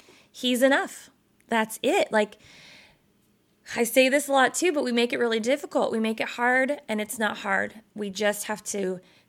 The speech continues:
come under the umbrella of the Lord.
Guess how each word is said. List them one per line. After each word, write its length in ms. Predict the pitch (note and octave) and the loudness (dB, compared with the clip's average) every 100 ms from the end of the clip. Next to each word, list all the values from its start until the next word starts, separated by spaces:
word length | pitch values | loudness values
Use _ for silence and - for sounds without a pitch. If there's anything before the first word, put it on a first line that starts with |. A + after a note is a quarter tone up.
| - | -10
come 300 | - A#3+ A#3+ | -2 2 2
under 540 | B3 A#3+ A#3+ A#3 A#3 | 2 2 2 2 -2
the 120 | - G#3 | -6 -8
umbrella 720 | F#3+ F#3+ F#3+ F#3+ G3 G3 - | -6 -4 -2 0 0 -2 -4
of 160 | F#3 F3 | -10 -8
the 100 | F#3 | -8
Lord. 500 | F#3 F#3+ G#3+ A#3 | -2 2 2 2